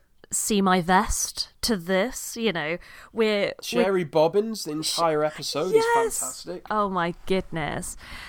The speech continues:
Speaker 1: Um, and this section is, is kind of what I was saying about those pre-Family Guy cutaways.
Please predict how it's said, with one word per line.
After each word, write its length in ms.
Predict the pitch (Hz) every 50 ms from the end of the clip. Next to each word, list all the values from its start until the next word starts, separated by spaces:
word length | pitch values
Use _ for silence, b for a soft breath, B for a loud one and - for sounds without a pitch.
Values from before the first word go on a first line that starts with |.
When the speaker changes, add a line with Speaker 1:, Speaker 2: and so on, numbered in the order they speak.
| B B B -
Speaker 1:
Um, 560 | - 202 190 185 180 180 175 175 175 - - - - - - -
and 200 | 226 220 202 - - - - 180 - -
this 160 | 269 320 -
section 560 | - - - 233 202 - - - 185 160 156
is, 180 | 156 165 - - -
is 160 | 190 185 170
kind 180 | - - 214 196
of 60 | 190 180
what 120 | 180 -
I 40 | 160
was 80 | 175
saying 220 | - - 165 165 165
about 300 | 165 170 156 139 - 185
those 240 | 180 165 165 - -
pre-Family 960 | - - - - - 240 233 214 202 185 - - 214 185 185 180 175 170 156
Guy 240 | - 156 143 147 151
cutaways. 960 | - - - - - - - - - - - - 92 - - 113 - -